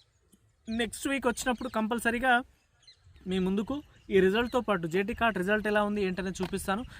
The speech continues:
దీని తర్వాత నెక్స్ట్ డోస్ వచ్చేసి ఏదైతే ఉందో రాజల్ గోల్డ్. రాజల్ గోల్డ్ అనేది ఎందుకు చెప్తా ఉన్నాను అంటే, మేజర్గా already ఎక్కడెక్కడైతే, ఆ, డెమో ఇచ్చామో, ఆ డెమో ఇచ్చిన దగ్గర రైతుల ఆ తోటలు చూస్తా ఉంటే చాలా పచ్చగా ఉన్నాయి. ఎందుకు అంటే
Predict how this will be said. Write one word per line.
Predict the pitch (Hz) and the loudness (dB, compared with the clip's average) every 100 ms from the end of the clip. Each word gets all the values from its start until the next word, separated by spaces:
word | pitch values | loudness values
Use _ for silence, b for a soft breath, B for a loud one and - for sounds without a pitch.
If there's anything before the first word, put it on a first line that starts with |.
| B 160 | B -4
దీని | 214 294 | 0 0
తర్వాత | 262 233 262 262 254 262 - 175 | 2 4 6 6 4 4 -2 -4
నెక్స్ట్ | 196 220 294 | -2 -2 0
డోస్ | 247 247 | 2 2
వచ్చేసి | 240 240 226 247 240 | -2 -4 -4 -4 -2
ఏదైతే | 208 202 214 | -2 -2 -4
ఉందో | 208 208 | -2 0
రాజల్ | 175 180 202 175 | 2 2 2 2
గోల్డ్. | 139 120 - B B - | 0 -2 -6 B B 6
రాజల్ | 180 233 285 | 8 10 6
గోల్డ్ | 254 247 247 | 4 6 6
అనేది | 233 233 | 2 0
ఎందుకు | 220 208 214 | 0 -2 -2
చెప్తా | 202 - 196 | -6 0 0
ఉన్నాను | 185 175 165 | 0 -2 -4
అంటే, | 156 202 233 - | -4 -6 -8 -6
మేజర్గా | 180 202 220 233 190 240 _ _ B B B - | -2 0 0 0 -2 -6 _ _ B B B 0
already | 185 240 277 269 311 226 | 2 2 0 -4 -6 -10
ఎక్కడెక్కడైతే, | - 254 254 262 233 277 | 0 0 2 0 2 0
ఆ, | 214 226 175 175 170 170 180 | 0 2 4 6 6 2 -2
డెమో | 156 208 277 | 2 4 4
ఇచ్చామో, | 254 - 208 170 254 B B - | 2 2 0 0 -8 B B 2
ఆ | |
డెమో | 175 175 233 294 | 4 4 2 2
ఇచ్చిన | - 254 226 | 0 -2 0
దగ్గర | 220 | 0
రైతుల | 202 214 269 262 254 - - | 0 0 0 0 -2 -4 -4
ఆ | 180 | -4
తోటలు | - 214 240 269 | 0 0 2 0
చూస్తా | 247 240 | -2 -2
ఉంటే | 214 220 208 | -2 -2 -2
చాలా | 196 - | -2 -4
పచ్చగా | 196 - - 277 262 | -12 -14 -2 2 4
ఉన్నాయి. | 214 139 - - | 4 2 -4 -4
ఎందుకు | 196 247 285 | -2 0 2
అంటే | 240 226 | 2 0